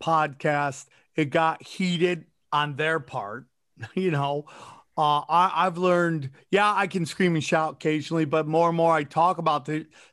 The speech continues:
this stuff, the more and more I realize it, it's kinda useless, um, to ar-, to argue with people. You present them information, they have a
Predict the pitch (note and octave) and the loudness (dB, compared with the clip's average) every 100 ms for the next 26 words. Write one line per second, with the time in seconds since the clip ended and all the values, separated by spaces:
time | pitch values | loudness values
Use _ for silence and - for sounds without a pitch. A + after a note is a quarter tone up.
0 | - D#3+ - D#3+ D3+ D#3 D#3 D#3+ D#3+ D#3+ | -2 -2 2 2 2 0 0 2 2 0
1 | D#3 D3+ D#3+ D#3+ D3+ D3+ C3+ D#3 D3 - | 0 0 2 2 2 2 -2 -8 -12 -20
2 | _ F3+ E3+ _ _ _ _ - F3+ F#3 | _ 0 0 _ _ _ _ -4 -2 0
3 | E3 C#3+ F3 F#3+ - C3+ C#3 C#3+ - - | -2 -2 -2 -2 -6 -6 -6 -8 -14 -18
4 | _ _ _ _ - C3+ C3+ C3 C3 C3 | _ _ _ _ -4 -2 0 -2 -4 -4
5 | B2+ - D#3+ D#3+ D3+ D#3+ D#3+ F3+ - _ | -8 0 2 2 2 2 2 2 -4 _
6 | - F3+ E3+ G#3 A3+ D#3 C3 A#2+ C#3 C3 | 2 2 4 2 0 -4 -6 -6 -8 -6
7 | C3+ C3+ C#3+ C3 C#3+ C#3 C#3 C#3 C#3 D3+ | -6 -4 -2 0 0 0 -4 -2 -2 -2
8 | - C#3 C3+ | -4 -4 -2